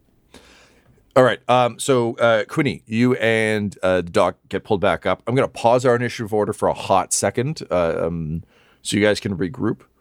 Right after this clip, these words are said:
Um, but, uh, yeah, um, you pull 'em up. Um, in the, the better light, uh, you can see that, uh, he still has one, uh, robotic arm, uh, but the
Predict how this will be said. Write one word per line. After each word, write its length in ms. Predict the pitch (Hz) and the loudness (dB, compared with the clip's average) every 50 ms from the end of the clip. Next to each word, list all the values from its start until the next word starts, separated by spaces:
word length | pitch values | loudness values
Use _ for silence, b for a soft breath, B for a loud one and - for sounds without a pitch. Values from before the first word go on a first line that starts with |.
| b b b b b b b b b b b _ - | b b b b b b b b b b b _ 0
Um, 440 | 101 107 101 95 98 92 90 87 87 - - | 2 2 2 2 0 -2 -4 -6 -10 -12 -10
but, 400 | 92 117 113 101 92 - - 117 | -2 0 2 2 0 -2 -2 0
uh, 720 | 107 98 95 95 95 95 95 92 92 92 90 87 87 82 - _ _ | 2 2 2 2 2 2 2 2 2 0 0 0 -2 -2 -6 _ _
yeah, 140 | - 139 101 - _ _ - | 0 0 0 0 _ _ -2
um, 280 | - 104 101 95 95 98 95 | 0 2 2 0 -2 -6 -8
you 80 | 113 107 | -8 -2
pull 160 | - 139 131 | 2 2 2
'em 80 | 120 123 | 4 4
up. 180 | 120 113 - _ - | 2 0 0 _ -2
Um, 200 | 113 110 110 104 | -2 -2 -2 0
in 160 | - 135 139 | -2 -2 -2
the, 400 | 143 151 147 143 135 131 127 123 113 | 0 -2 -4 -4 -4 -4 -6 -6 -4
the 80 | 117 | -4
better 280 | 113 90 123 113 110 101 | 0 2 2 2 2 0
light, 460 | 92 90 85 90 101 104 - - - _ - | -2 -2 -2 -4 -4 -4 -6 -10 -8 _ 0
uh, 180 | 101 95 90 85 | 0 2 0 0
you 120 | 82 85 85 | -4 -8 -10
can 160 | - 92 90 | -8 -6 -4
see 340 | - - - 92 92 95 92 | -4 -4 -2 -2 -2 -2 0
that, 380 | 78 - 85 80 73 - - - | 0 0 0 0 -2 -4 -6 -2
uh, 220 | 87 87 80 71 - - | -2 0 0 -2 -4 -8
he 140 | 85 98 | -8 -8
still 200 | 98 - - 104 | -6 -4 -2 -2
has 240 | 95 113 110 98 85 87 | 0 2 0 0 0 -4
one, 640 | 85 82 90 90 92 92 95 98 104 107 110 - - _ - | -8 -4 -4 -2 -2 -2 -2 -2 -2 -2 -4 -6 -8 _ -4
uh, 180 | 95 90 90 | -2 0 0
robotic 420 | 85 92 90 82 98 87 87 85 - | -2 -2 -2 0 0 0 0 -2 -4
arm, 460 | 78 78 80 85 92 98 98 95 - - - | -2 -2 -2 -2 -2 -4 -6 -6 -6 -4 -4
uh, 420 | 85 82 80 80 80 78 80 76 - - | -2 0 0 0 0 -2 -2 -4 -6 -6
but 260 | 80 98 87 71 - | -4 -2 -2 -2 -4
the 200 | 90 85 - | -8 -10 -10